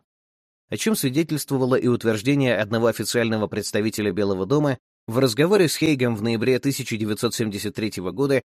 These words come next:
по поводу запланированного сообщения о действиях администрации.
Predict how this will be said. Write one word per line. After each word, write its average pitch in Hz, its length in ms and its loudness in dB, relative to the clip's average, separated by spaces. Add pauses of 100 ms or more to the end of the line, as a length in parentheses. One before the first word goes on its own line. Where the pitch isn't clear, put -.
(140)
по 135 100 0
поводу 170 320 4
запланированного 120 800 2
сообщения 147 640 0
о 117 140 -2
действиях 104 480 -2
администрации. - 800 -8